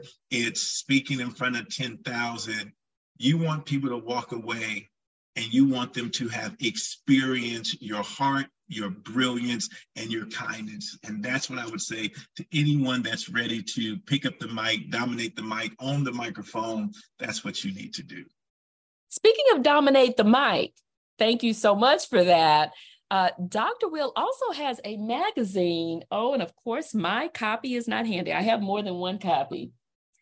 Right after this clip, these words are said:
Speaker 2: but the one that I want, oh, what does it matter? Y'all can't see me anyway. What am I doing here? <laughs> So, get a copy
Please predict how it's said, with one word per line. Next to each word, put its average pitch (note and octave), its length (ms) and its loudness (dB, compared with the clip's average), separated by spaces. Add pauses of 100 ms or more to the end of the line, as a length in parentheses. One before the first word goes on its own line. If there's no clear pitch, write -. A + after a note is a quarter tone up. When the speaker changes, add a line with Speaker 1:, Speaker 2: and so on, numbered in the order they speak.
(120)
Speaker 2:
but F3 160 4
the F3+ 80 4
one G#3 280 4
that A3 120 6
I G#3 80 4
want, F#3 300 -2
oh, G#4+ 120 2
what A#3+ 140 4
does F3+ 160 -2
it C3+ 140 -2
matter? C3+ 400 -2
Y'all F#3 240 0
can't F3+ 240 -4
see D#3 180 -2
me D3 140 0
anyway. C3 260 2
What F3 160 -2
am F3 80 0
I D#3 80 4
doing C#3+ 300 0
here? C3 200 0
<laughs> - 60 -4 (1500)
So, G3 100 0
get C#4 380 6
a G4+ 100 6
copy F#4+ 460 2